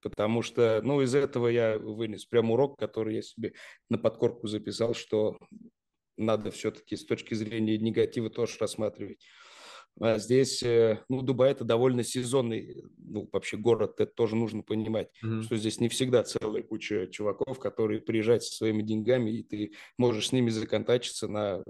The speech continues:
Speaker 1: там, на базе каких-то классных проектов, что-то вместе сделать, ты проинвестировать, в тебя проинвестировать. Это такая сезонная история. То есть летом здесь прям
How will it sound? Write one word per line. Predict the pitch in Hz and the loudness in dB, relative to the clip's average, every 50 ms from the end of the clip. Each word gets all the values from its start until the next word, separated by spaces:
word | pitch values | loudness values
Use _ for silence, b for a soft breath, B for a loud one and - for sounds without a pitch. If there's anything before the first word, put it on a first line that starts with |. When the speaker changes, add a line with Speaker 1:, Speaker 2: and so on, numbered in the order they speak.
| - - | -12 -10
Speaker 1:
там, | - - - | -8 -6 -4
на | 101 104 | -2 0
базе | 104 113 110 107 104 | 2 2 2 2 0
каких-то | - - 95 - 104 95 - - - | -4 -6 -6 -6 -8 -12 -12 -10 -2
классных | - 110 110 - - 101 - - | 0 0 0 0 -2 -8 -10 -8
проектов, | - - 110 110 107 - - 113 - | -2 2 4 4 4 2 -2 -14 -14
что-то | - - 104 - - 107 | -12 -12 -10 -8 -6 -2
вместе | 107 110 104 - - - 110 | -2 -2 -2 -2 -4 -8 -8
сделать, | 107 104 104 107 104 95 101 - | -6 -4 -2 -2 -2 -2 -2 -4
ты | - 123 | -4 -4
проинвестировать, | 120 - 123 120 110 107 110 107 - - - 110 104 101 90 - | -2 0 0 0 0 0 -2 -4 -4 -4 -4 -4 -4 -4 -6 -6
в | - | -8
тебя | - 110 107 107 104 | -4 0 2 2 2
проинвестировать. | 101 - 110 107 107 107 107 104 - - 110 107 95 92 92 B B B B B B B B B B _ | 0 -2 -4 -2 -2 -2 -4 -6 -6 -6 -6 -4 -4 -6 -10 B B B B B B B B B B _
Это | - 110 113 - | -2 0 0 0
такая | - - 117 - 127 113 | 0 0 4 4 4 4
сезонная | - - 123 120 135 131 123 113 110 107 | 4 2 2 2 4 4 4 2 0 0
история. | 104 - - - 110 101 - 98 | -2 -4 -4 -6 -4 -4 -6 -6
То | 101 104 | -4 -4
есть | 107 - - - | -4 -2 0 2
летом | 135 147 147 127 110 107 | 0 2 2 0 -2 -2
здесь | 101 104 113 120 - - - _ - | 0 0 0 0 -2 -4 -10 _ -4
прям | - 107 95 - - | -2 -2 -2 -4 -8